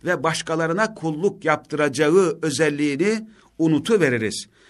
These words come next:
Sadece Allah'a kulluk yapmak, sadece Allah'a ibadet etmek durumunda olmayan insanlar,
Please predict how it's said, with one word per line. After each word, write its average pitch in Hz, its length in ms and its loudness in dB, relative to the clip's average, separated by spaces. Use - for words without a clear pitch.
Sadece 208 500 2
Allah'a 185 460 0
kulluk 190 380 -4
yapmak, 175 440 2
sadece 196 500 -2
Allah'a 180 400 0
ibadet 170 520 -2
etmek 175 600 -2
durumunda 190 520 2
olmayan 165 580 4
insanlar, 156 760 0